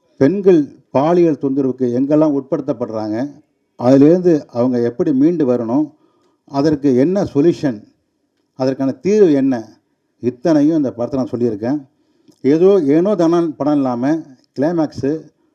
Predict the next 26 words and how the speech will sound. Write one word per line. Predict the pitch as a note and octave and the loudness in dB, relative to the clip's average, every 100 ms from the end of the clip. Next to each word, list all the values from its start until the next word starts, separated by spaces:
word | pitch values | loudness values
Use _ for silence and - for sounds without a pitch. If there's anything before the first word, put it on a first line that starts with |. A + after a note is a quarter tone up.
| _ | _
ஒரு | - A#2+ | -8 -6
வித்தியாசமாக | A#2 A#2 D#3 D#3 D3 D3 | -4 -4 -4 -2 -4 -2
இருக்கும்னு | C#3 C3 B2 | -4 -4 -4
நம்புறேன். | A#2+ A#2+ B2+ D3+ - _ _ _ | -4 -4 -6 -8 -14 _ _ _
படத்தை | - C3 C#3 | -10 -8 -8
பாருங்க, | A2 A#2 A#2+ B2 C#3+ C3+ | -6 -6 -4 -4 -6 -8
நிச்சயமா | A2+ G#2 C#3 | -14 -8 -2
இந்த | D3+ C3 | -2 0
படம் | A#2+ B2+ G#2+ | -2 -4 -2
ஜெயிக்கும், | A#2+ A#2+ C3 C#3 | -4 -2 -2 -2
வெற்றி | A2+ G#2 | -4 -4
பெறும், | B2+ B2 C3+ C#3+ A#2+ | -2 0 -2 -6 -10
உங்களெல்லாம் | A2 B2 C3 | -6 -6 -4
பிடிக்கும். | B2+ B2 C3 D3+ - _ _ _ _ _ _ - | -4 -2 0 -2 -4 _ _ _ _ _ _ -8
இதில் | C3 C3+ A#2+ | -4 -4 -2
சொல்லப்பட்டிருக்க | C#3 G3 D#3+ D3 C#3 B2 A#2+ A2+ A#2+ _ _ | -4 -4 -4 -4 -4 -2 -2 -2 -8 _ _
நான் | B2+ C3 B2 | -4 -2 0
என்ன | B2+ E3+ F3+ | 0 0 -2
கிளைமேக்ஸை | D#3+ C#3+ D#3 D3+ D3 C3 - | -4 0 2 2 -2 -6 -4
சொன்னனோ | A#2+ D3+ C#3+ B2 E3+ D#3+ - _ _ _ | 2 4 4 4 0 -2 -14 _ _ _
அந்த | - B2 B2 | -4 -2 -2
விஷயம் | A2+ A2 D3+ D3+ F#3 D#3 _ _ _ _ | -4 -6 -4 -2 -2 -8 _ _ _ _
கடந்த | C3 B2 A#2+ A#2 G#2+ | -6 -6 -6 -6 -6
ஆறு | A#2 B2+ C#3 | -4 -4 -2
மாதங்களுக்கு | A#2+ C#3 C#3+ C3 B2+ | -2 -2 -2 -4 -6
முன்னாடி | A2 A2+ A#2+ A#2 C3 D3 | -8 -4 -4 -2 -2 -4